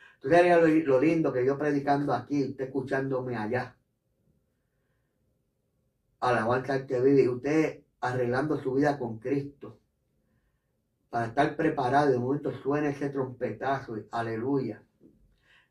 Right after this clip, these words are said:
Ese sube acá, y lo podamos ver subiendo al cielo ahora mismo. Ese es el día que yo espero, con ansia.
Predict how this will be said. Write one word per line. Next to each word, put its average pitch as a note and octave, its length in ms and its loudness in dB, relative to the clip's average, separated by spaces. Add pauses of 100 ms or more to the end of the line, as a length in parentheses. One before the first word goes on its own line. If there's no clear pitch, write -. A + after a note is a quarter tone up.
(140)
Ese C3+ 260 -2
sube D#3+ 360 4
acá, - 440 0 (1900)
y B2 100 -4
lo B2 180 0
podamos C#3 320 2
ver D3 160 2
subiendo C3+ 540 0
al A2+ 80 -4
cielo C#3 280 0
ahora C3 200 0
mismo. A2+ 340 -6 (3000)
Ese C#3 260 -2
es C3+ 80 4
el C3+ 60 -6
día C#3 160 0
que A#2+ 100 -4
yo B2 100 2
espero, G#2+ 440 -8 (460)
con A2 220 -6
ansia. B2 520 -6